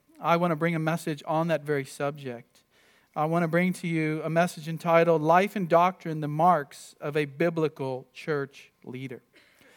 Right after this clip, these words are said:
Yesterday, we met in this room for our men's leadership training.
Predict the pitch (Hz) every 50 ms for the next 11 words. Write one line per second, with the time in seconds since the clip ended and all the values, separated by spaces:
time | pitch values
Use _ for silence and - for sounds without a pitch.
0 | _ _ _ _ - 185 196 220 214 - 214 196 190 185 190 185 175 180 185 185
1 | - 180 170 165 160 151 143 - - 180 180 180 180 180 180 180 170 - 170 151
2 | 139 139 147 160 165 165 170 165 147 147 143 151 156 160 156 147 - 160 143 _
3 | - - 156 143 139 139 160 196